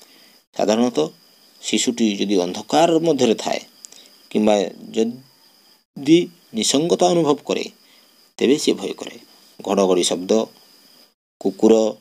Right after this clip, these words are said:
ବାୟା, ଭୂତ, ପ୍ରେମ, କାଳ୍ପନିକ ବିପଦ,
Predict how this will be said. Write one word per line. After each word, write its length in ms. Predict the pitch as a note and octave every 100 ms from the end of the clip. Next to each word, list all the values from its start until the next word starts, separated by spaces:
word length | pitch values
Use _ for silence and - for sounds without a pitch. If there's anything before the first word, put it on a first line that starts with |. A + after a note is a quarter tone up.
| _ _ _ -
ବାୟା, 360 | - G2 A2 G#2+ G2
ଭୂତ, 300 | G#2+ G#2 A#2+ A2+
ପ୍ରେମ, 260 | - G#2 A2 G#2+
କାଳ୍ପନିକ 560 | - F#2+ - G#2+ A2 A2 G2+ - -
ବିପଦ, 320 | G#2 A2+ A#2